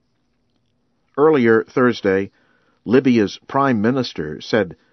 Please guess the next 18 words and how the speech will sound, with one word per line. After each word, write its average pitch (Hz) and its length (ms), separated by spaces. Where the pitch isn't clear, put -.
the 101 120
government 104 640
was 92 220
ready 107 400
for 101 320
a 90 100
ceasefire 92 960
with 87 220
rebels 95 520
fighting 101 440
to 98 280
oust 113 420
the 85 100
government. 80 640
Prime 143 300
Minister 127 480
al-Baghdadi 113 960
al-Mahmoudi 101 960